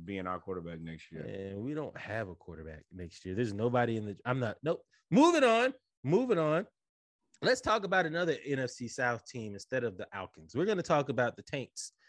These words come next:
Speaker 2: doing what Taints do. <laughs>
Speaker 1: Y'all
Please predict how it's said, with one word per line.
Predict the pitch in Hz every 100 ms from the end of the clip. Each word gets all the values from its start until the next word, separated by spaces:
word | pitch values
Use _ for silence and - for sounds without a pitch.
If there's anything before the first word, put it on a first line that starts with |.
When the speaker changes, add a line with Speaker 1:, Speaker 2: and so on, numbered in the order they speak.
| _ -
Speaker 2:
doing | 120 151 151
what | 131 127
Taints | 143 127 - - -
do. | 107 - _ _ _ _ _ _ -
<laughs> |
Speaker 1:
Y'all | 170